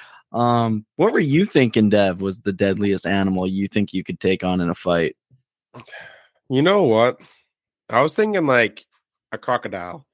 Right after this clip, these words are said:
Speaker 1: Yeah, no, crocodile's killing you, hundred percent.
Speaker 2: No, I, I think if you could get
Speaker 1: No,
Speaker 2: your, I got
Speaker 1: no,
Speaker 2: long
Speaker 1: no,
Speaker 2: arms,
Speaker 1: it's not.
Speaker 2: okay?
Speaker 1: <laughs> No, no.
Speaker 2: So I got long
Speaker 1: You're
Speaker 2: arms,
Speaker 1: dead.
Speaker 2: I got
Speaker 1: You're
Speaker 2: long
Speaker 1: dead.
Speaker 2: tusks. Just let me talk. <laughs>
Speaker 1: You're dead.
Speaker 2: Let me talk.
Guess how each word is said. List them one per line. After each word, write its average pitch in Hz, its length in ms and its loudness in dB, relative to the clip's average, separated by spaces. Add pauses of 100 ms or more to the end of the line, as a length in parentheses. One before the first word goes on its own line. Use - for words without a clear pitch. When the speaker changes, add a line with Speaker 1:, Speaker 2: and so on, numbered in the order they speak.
(220)
Speaker 1:
Yeah, 117 320 2
no, 104 300 2
crocodile's 110 540 2
killing 95 340 -6
you, 95 220 -8
hundred 110 280 -4
percent. - 220 -8
Speaker 2:
No, 151 140 4
I, 135 360 0
I 143 160 0
think 170 360 -6
if 139 180 -6
you 151 100 -12
could 202 140 -12
get 123 80 0
Speaker 1:
No, 135 140 2
Speaker 2:
your, - 80 -6 (180)
I 123 80 0
got 151 80 4
Speaker 1:
no, 170 140 4
Speaker 2:
long 160 180 2
Speaker 1:
no, 165 80 4
Speaker 2:
arms, 156 200 2
Speaker 1:
it's 147 100 -6
not. 170 260 4
Speaker 2:
okay? 170 100 -4
Speaker 1:
<laughs> 202 380 0
No, 214 180 0
no. 147 220 -2 (380)
Speaker 2:
So 151 80 -4
I 180 120 2
got 220 160 -2
long 185 260 0
Speaker 1:
You're 170 80 4
Speaker 2:
arms, 170 120 2
Speaker 1:
dead. 165 160 2
Speaker 2:
I 170 60 -6
got 175 180 -4
Speaker 1:
You're 165 100 2
Speaker 2:
long 160 100 2
Speaker 1:
dead. 160 140 2
Speaker 2:
tusks. 151 220 -4 (100)
Just 294 280 -2
let 311 260 0
me 302 160 -4
talk. 277 480 0 (100)
<laughs> - 100 -16
Speaker 1:
You're 175 340 -2
dead. 131 340 2 (1300)
Speaker 2:
Let 143 100 -2
me 131 60 0
talk. 92 260 -8